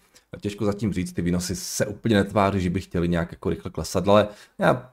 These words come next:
pár makrodat, eh, tu situaci může změnit, nebo ji taky může výrazně zhoršit.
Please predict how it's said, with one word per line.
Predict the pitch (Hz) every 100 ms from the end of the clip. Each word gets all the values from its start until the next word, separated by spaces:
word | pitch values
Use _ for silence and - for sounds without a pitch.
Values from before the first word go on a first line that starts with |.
| -
pár | 147 143 113 -
makrodat, | 110 - 131 120 117 - - - 101
eh, | 101 98
tu | 95
situaci | - 92 101 - 104
může | 95 98
změnit, | 87 95 92
nebo | 98 110
ji |
taky | 101 -
může | 92
výrazně | 90 87 92
zhoršit. | 82 82 - -